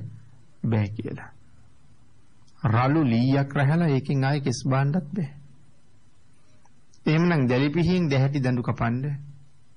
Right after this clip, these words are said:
මේ රළු ලී කපන්න පුළුවන් දේවල් කරන්නත්, කරන්නත් බෑ. ඒක විනය පිටකේ වෙනමම පෙන්නලා තියෙනවා අෂ්ට පරිස්කාරයට මේ කටයුතු කරගන්න සුදුසු පිහියක් තමයි තියෙන්න ඕනේ කියලා.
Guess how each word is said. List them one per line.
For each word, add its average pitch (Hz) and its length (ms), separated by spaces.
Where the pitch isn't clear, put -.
මේ 143 180
රළු 139 260
ලී 139 180
කපන්න 127 400
පුළුවන් 127 340
දේවල් 123 260
කරන්නත්, 123 560
කරන්නත් 110 560
බෑ. 214 220
ඒක - 180
විනය 123 300
පිටකේ 127 360
වෙනමම 117 460
පෙන්නලා 139 500
තියෙනවා 135 400
අෂ්ට - 220
පරිස්කාරයට 113 800
මේ 143 440
කටයුතු 139 640
කරගන්න 131 600
සුදුසු 143 460
පිහියක් 156 440
තමයි 196 340
තියෙන්න 135 320
ඕනේ - 260
කියලා. - 380